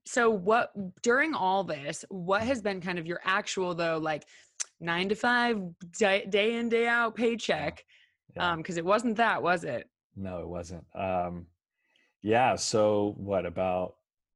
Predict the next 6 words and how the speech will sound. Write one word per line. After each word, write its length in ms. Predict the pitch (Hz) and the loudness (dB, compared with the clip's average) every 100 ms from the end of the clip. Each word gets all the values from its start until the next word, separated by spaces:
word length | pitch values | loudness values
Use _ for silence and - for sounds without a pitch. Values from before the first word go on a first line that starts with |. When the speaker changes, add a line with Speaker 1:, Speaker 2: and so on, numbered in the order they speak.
| - | -14
Speaker 2:
mm, 340 | 104 98 95 - | -10 -8 -10 -12
four 440 | - 101 101 104 | -6 -2 0 0
months 320 | 98 98 - | -2 -6 -4
ago, 440 | 120 120 123 151 - | -4 -2 -2 -4 -8
I 180 | 95 92 | -6 -4
was 840 | 90 92 90 92 90 90 87 - | -4 -4 -4 -4 -6 -8 -10 -18